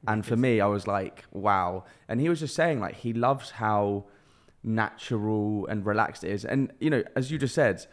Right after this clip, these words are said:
Speaker 1: like, we've got no script.
Speaker 2: Mm.
Speaker 1: We have the heading of what we're gonna be talking about, and we have a couple of questions that come in.
Speaker 2: Yeah.
Speaker 1: Apart from that, we're just three guys having a chat
Speaker 2: Yeah.
Speaker 1: in front of four cameras that,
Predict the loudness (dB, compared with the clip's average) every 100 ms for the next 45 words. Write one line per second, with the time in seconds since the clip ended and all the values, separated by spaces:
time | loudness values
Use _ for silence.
0 | -20 _ -6 -2 -2 -4 -10 -4 0 0
1 | 0 0 0 -6 -6 -12 -20 -20 -14 -12
2 | -10 -14 -18 -20 -14 -2 0 4 4 4
3 | -2 2 4 4 2 0 0 0 0 0
4 | -2 -2 -4 -4 -2 -4 -4 -4 0 0
5 | -2 -2 -2 -2 0 -2 -2 -4 -4 -4
6 | -6 -6 -2 0 0 -4 -8 -8 -10 -14
7 | _ -6 0 0 0 -2 -4 -2 -6 -8
8 | -12 -8 -2 0 0 2 0 -2 -4 -4
9 | -2 -4 -2 -2 -4 -10 -12 -8 -2 0
10 | 2 2 2 -6 -8 -14 -2 0 2 2
11 | 0 -2 -6 -14 -18 -6 -2 -2 -2